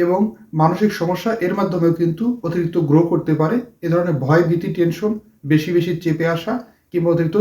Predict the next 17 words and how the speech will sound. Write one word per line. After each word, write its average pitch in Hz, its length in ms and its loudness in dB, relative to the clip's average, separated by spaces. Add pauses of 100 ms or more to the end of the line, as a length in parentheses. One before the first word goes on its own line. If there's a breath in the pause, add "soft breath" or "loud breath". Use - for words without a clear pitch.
(100)
দুশ্চিন্তা 165 500 0
করা, 151 140 2 (120)
একই 151 220 -6
জিনিস 165 240 -2
নিয়ে 208 180 -4
বারবার 147 360 2
ভাবা, 147 240 -2 (460 loud breath)
একই 170 200 -8
কথা 160 160 0 (100)
বারবার 143 300 4 (100)
বলা, 143 160 4 (100)
এরকমটিও 151 500 0 (380)
গ্রো 147 220 4
করতে 160 260 0
পারে 143 160 2
এরকম 143 180 4 (100)
সমস্যা। 143 340 0